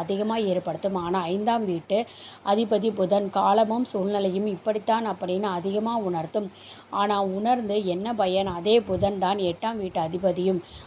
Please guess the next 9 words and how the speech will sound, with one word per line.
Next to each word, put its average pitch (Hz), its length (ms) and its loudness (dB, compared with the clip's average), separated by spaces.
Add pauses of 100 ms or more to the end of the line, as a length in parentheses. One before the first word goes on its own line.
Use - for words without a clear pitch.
(120)
வாழ்க்கை 220 460 4
உணர்ந்து 208 480 0
கொஞ்சம் 190 560 0
ஸ்லோவா 226 540 4
தான் 208 260 -2
போகும். 185 380 -2
சரி, 190 420 0
திருமணமே 233 600 -4
வேண்டாம்னு 196 720 0